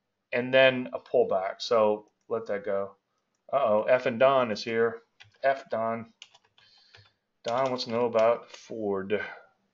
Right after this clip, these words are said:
His favorite stock. No, it looks like electrocardiogram. Trying to bottom out. I hear you, but it's gonna have a lot of resistance to deal with. Low.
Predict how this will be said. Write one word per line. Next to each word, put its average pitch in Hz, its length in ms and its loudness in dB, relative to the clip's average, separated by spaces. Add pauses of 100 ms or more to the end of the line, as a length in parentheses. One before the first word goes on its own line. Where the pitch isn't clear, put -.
(1700)
His 101 160 -10
favorite 104 440 -2
stock. 104 420 2 (1200)
No, 180 360 10
it 151 80 6
looks 156 180 6
like 156 140 10
electrocardiogram. 117 1080 6
Trying 208 200 8
to 180 80 8
bottom 147 320 10
out. 151 320 8
I 127 100 6
hear 151 220 6
you, 151 160 8
but 117 440 8
it's - 100 -16
gonna 135 160 2
have 104 120 6
a 104 40 2
lot 143 420 8
of 101 40 6
resistance 101 440 -2
to 98 40 -16
deal 101 200 0
with. 98 200 2 (1900)
Low. 135 560 8